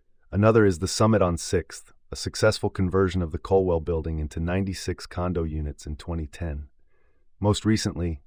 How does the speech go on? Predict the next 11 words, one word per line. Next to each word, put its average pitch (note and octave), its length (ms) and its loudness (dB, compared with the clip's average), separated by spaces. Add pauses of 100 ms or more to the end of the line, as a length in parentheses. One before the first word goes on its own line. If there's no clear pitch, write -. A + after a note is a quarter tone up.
nine G2 260 2
thirty-nine G2 520 2
S F#2 160 -2
Broadway D#2+ 580 -2 (760)
stands A#2+ 400 6
out A2+ 180 10
as F#2 140 4
an F#2 80 2
adaptive F#2+ 500 2
reuse F#2+ 400 -2
project D2+ 640 -6